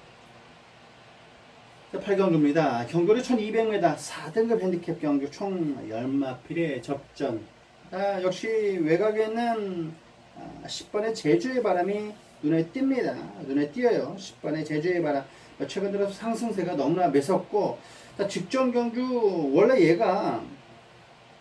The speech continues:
따라가는 전개로 허-, 펼친다고 했는데, 직전에 선행 안 가버리니까 지가 선행 가면서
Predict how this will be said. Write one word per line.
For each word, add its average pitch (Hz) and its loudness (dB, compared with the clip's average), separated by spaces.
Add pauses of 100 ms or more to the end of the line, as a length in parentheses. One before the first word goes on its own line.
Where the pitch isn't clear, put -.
(840)
따라가는 320 4
전개로 208 4
허-, 190 -4 (260)
펼친다고 220 0
했는데, 170 0
직전에 202 -2
선행 269 0
안 147 0
가버리니까 160 2
지가 208 0 (300)
선행 269 4
가면서 214 4